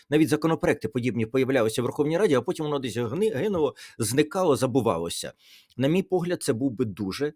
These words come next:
добрий варіант. І тих, кого можна перезахоронити, і тих, хто розкидані по всьому світі, повернути. І, відповідно, врятувати їхні останки. Я не впевнений, але мені здається, що по кількох з них,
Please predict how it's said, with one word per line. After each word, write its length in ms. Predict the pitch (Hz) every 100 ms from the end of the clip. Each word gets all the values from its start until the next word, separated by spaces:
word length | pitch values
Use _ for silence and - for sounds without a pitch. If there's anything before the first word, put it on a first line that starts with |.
| _ _ _
добрий 360 | 95 107 113 110
варіант. 500 | 131 117 80 67 _ _ _ _
І 120 | 175
тих, 600 | 160 - 135 156 - - _
кого 280 | - 104 120
можна 580 | 139 98 78 - 90 120 - _ _ -
перезахоронити, 1080 | 120 131 127 113 123 120 104 80 - - - _ _ _
і 120 | 165
тих, 300 | 156 - 160
хто 220 | 165 - 147
розкидані 520 | 147 - 123 131 131
по 140 | 123
всьому 340 | 107 - 120 113
світі, 460 | - 107 113 -
повернути. 840 | - 113 107 107 101 101 82 - - _ - - _
І, 260 | 165 135 95 - 92
відповідно, 760 | 92 - 92 120 143 101 58 _ _
врятувати 720 | 95 127 - 120 85 87 135
їхні 260 | 107 98 110
останки. 440 | - 139 110 113
Я 80 | 127
не 80 | 127
впевнений, 460 | - 185 180 110
але 180 | 98 110
мені 180 | 113 147
здається, 640 | 101 120 123 156 - - - - -
що 180 | -
по 200 | 113 127
кількох 600 | 110 - 139 135 147 104
з 120 | 98 104
них, 360 | 165 190 -